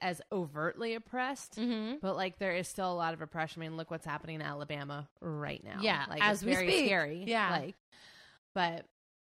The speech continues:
Speaker 1: but yeah, I mean, I just, I kinda love that answer. Just no.
Speaker 2: No, it isn't.
Speaker 1: Especially
Speaker 2: I
Speaker 1: 'cause, like,
Speaker 2: It was cool.
Speaker 1: it almost makes me think that she was like, "Why would you even ask that question?"
Speaker 2: Mm-hmm.
Speaker 1: <laughs> Like, <laughs>
Speaker 2: Like, "Shush, Bill,"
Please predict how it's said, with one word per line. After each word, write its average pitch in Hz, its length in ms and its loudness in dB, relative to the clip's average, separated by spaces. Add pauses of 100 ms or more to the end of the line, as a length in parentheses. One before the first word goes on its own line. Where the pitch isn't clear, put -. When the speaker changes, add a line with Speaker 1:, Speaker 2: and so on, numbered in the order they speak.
(100)
Speaker 1:
but 185 160 0
yeah, 202 240 4
I 180 80 -2
mean, 175 240 -4
I 175 120 0
just, 175 260 -10
I 180 80 -6
kinda 190 260 -4
love 165 220 -2
that 175 120 -2
answer. 151 480 -10
Just - 260 -16
no. 165 360 -10 (300)
Speaker 2:
No, 180 320 -8 (180)
it 170 140 -6
isn't. 202 380 -4 (260)
Speaker 1:
Especially 226 220 4
Speaker 2:
I 233 40 -2
Speaker 1:
'cause, 220 220 -2
like, 190 240 0 (100)
Speaker 2:
It - 40 0
was 208 120 2
cool. 185 400 0 (200)
Speaker 1:
it 247 80 4
almost 381 340 6
makes 233 260 -2
me 220 80 -4
think 208 280 -6
that 180 180 -2
she - 140 -6
was 190 200 -4
like, 165 200 0 (320)
"Why 196 180 2
would 220 140 -2
you 220 60 -4
even 196 160 -6
ask 165 280 -6
that 165 200 -2
question?" 208 320 -4
Speaker 2:
Mm-hmm. 233 280 0
Speaker 1:
<laughs> - 100 -20
Like, - 360 -6
<laughs> - 180 6 (580)
Speaker 2:
Like, 214 200 4
"Shush, - 360 2
Bill," 151 340 -2